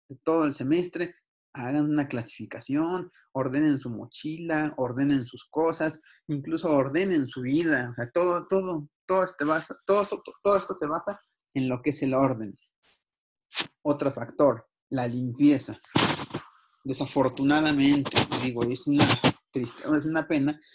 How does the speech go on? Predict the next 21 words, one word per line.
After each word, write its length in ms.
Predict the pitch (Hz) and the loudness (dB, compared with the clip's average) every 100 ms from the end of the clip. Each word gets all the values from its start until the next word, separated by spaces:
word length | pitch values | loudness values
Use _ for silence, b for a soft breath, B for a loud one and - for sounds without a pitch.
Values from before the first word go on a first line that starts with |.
| b | b
que 80 | - | 2
aún 120 | 156 | 2
vivimos 380 | 160 156 156 156 | 4 4 4 0
en 80 | 139 | -2
un 160 | 147 151 | -4 -2
país 300 | 135 143 147 | -4 -4 -6
en 100 | 139 | -6
que 100 | 131 | 0
no 140 | 143 | 2
es 180 | 143 131 | 0 -2
limpio. 460 | 143 165 156 139 - B B B - | -2 -2 0 0 0 B B B -12
Ustedes 420 | 139 170 165 165 | -4 2 2 2
observen 440 | 143 - 156 151 | -4 -4 -2 -2
cómo 240 | 143 160 147 | -2 -2 -2
termina 340 | 135 135 147 | -2 0 0
una 200 | 143 131 | 0 -4
calle 320 | - 143 143 127 | -2 0 0 -4
después 360 | 120 - 131 | -6 -4 -4
de 80 | 131 | -4
un 140 | 135 | -6
tianguis. 640 | 127 135 139 120 - - | -4 -2 0 -2 -8 -18